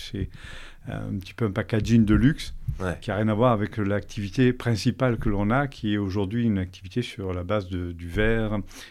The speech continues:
Speaker 1: et des joints traditionnels pour les industriels du foie gras. Bon, on
Speaker 2: D'accord.
Speaker 1: travaille aussi, euh,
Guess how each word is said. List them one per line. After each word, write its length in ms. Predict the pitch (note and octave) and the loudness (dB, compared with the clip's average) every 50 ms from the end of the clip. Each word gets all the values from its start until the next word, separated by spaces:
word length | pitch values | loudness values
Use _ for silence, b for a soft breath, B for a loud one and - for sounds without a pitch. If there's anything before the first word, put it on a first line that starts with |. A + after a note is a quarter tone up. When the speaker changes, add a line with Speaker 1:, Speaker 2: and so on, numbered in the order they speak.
| B - - | B -2 0
Speaker 1:
et 100 | - F2+ | 0 0
des 140 | E2+ F2+ F#2+ | 0 -2 -2
joints 200 | F#2 F2+ G2+ G2 | -2 -2 -2 -4
traditionnels 600 | F2+ - G2+ F#2+ F2 E2+ - - G2+ G2+ A2 G#2+ | -2 -4 -4 -4 -4 -6 -6 -4 -2 -2 -2 -4
pour 320 | - - - A#2+ A2 G#2+ | -6 -4 -2 0 0 0
les 140 | G2 F2 G2 | -2 -2 -4
industriels 580 | G2+ F#2+ F2+ F#2 - - G#2 G2 G2+ G#2 G#2+ A2 B B B B B B B B B _ _ - - - | -4 -4 -4 -6 -8 -6 -4 -2 -2 -2 -2 -4 B B B B B B B B B _ _ -18 -10 -8
du 160 | A#2+ F#2+ G#2+ | -6 -6 -6
foie 220 | - - - G2 | -6 -6 -6 -6
gras. 160 | F2 D#2+ E2 - - - | -6 -6 -8 -10 -10 -8
Bon, 100 | - F#2+ | -6 -4
on 20 | |
Speaker 2:
D'accord. 240 | - - - - D#2 | -2 -2 -2 -2 -2
Speaker 1:
travaille 240 | E2 G#2 G#2+ G#2 F#2+ | -2 -2 -2 -2 -2
aussi, 480 | F2+ F2+ - - - B2 A#2 A#2 G#2+ F#2+ | -4 -6 -6 -4 -2 -2 0 0 0 0
euh, 80 | F#2+ | -2